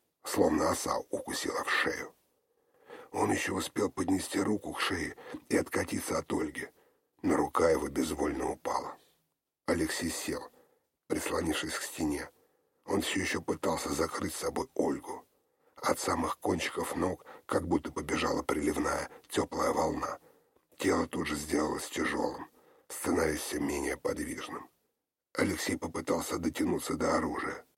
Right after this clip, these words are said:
до сайги, но рука лежала рядом и не собиралась слушаться, словно связь между мозгом и мышечной деятельностью была перерезана.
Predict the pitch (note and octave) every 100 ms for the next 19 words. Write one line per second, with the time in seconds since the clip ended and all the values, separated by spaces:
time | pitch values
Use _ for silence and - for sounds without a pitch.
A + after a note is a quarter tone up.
0 | _ - F2+ F#2+ - - F#2+ F#2+ E2 -
1 | - _ _ _ _ _ _ - D2+ -
2 | - C#2 - - - B1 - - - -
3 | _ _ - - E2+ - C2+ B1+ - -
4 | - - - - - - - - _ -
5 | - - G2+ F#2 E2+ - F#2 D#2+ - -
6 | - F2+ D2 D2+ D2+ E2 E2 - - -
7 | - _ - D2+ E2+ - - - D2 D#2+
8 | E2 E2 - - - - - _ _ _
9 | - F2 D#2 - D2 D2+ D2+ - - -
10 | - -